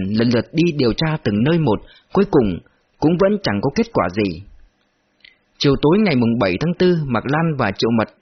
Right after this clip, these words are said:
đã cùng nhau đến tiệm hoa Khai Tâm ở địa chỉ số mười tám đường Bình Sơn. Đây là cửa hàng bán hoa cuối cùng trong danh sách của bọn họ. Mạc Lan lúc này đã có chút nản lòng. Cô không biết liệu mình có phải nghe thêm một lần nữa những câu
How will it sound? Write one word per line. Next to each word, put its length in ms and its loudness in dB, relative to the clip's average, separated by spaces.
đã 120 -2
cùng 180 2
nhau 220 2
đến 240 0
tiệm 280 -2
hoa 200 0
Khai 260 -4
Tâm 280 -2
ở 80 -2
địa 200 0
chỉ 120 0
số 120 2
mười 100 0
tám 200 -4
đường 160 0
Bình 140 0
Sơn. 200 0
Đây 160 2
là 160 2
cửa 200 0
hàng 200 -2
bán 80 -2
hoa 100 0
cuối 220 2
cùng 120 2
trong 140 -2
danh 160 -2
sách 240 -6
của 100 -2
bọn 140 0
họ. 120 -4
Mạc 180 -2
Lan 380 0
lúc 160 -2
này 220 -2
đã 180 -2
có 200 -2
chút 180 2
nản 240 -2
lòng. 180 -2
Cô 100 2
không 200 2
biết 180 0
liệu 180 0
mình 180 0
có 140 -2
phải 160 -2
nghe 180 -2
thêm 220 2
một 80 2
lần 160 0
nữa 360 0
những 220 0
câu 120 2